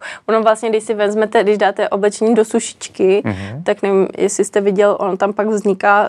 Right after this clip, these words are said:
Speaker 1: strašně takový chuchvalec vlastně.
Speaker 2: Mhm.
Speaker 1: A to je všechno z toho prádla, jo. A
Speaker 2: Mhm.
Speaker 1: my, když ho pověsíme, tak o-, ono to prostě se víří všude, ten,
Speaker 2: Mhm.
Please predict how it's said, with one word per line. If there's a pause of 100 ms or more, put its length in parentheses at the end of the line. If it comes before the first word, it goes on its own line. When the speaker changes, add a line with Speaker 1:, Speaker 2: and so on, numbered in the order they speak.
Speaker 1:
strašně
takový
chuchvalec
vlastně.
Speaker 2:
Mhm. (540)
Speaker 1:
A
to
je
všechno
z
toho
prádla, (140)
jo.
A
Speaker 2:
Mhm.
Speaker 1:
my,
když
ho
pověsíme,
tak (120)
o-, (100)
ono (100)
to
prostě
se
víří
všude, (320)
ten,
Speaker 2:
Mhm.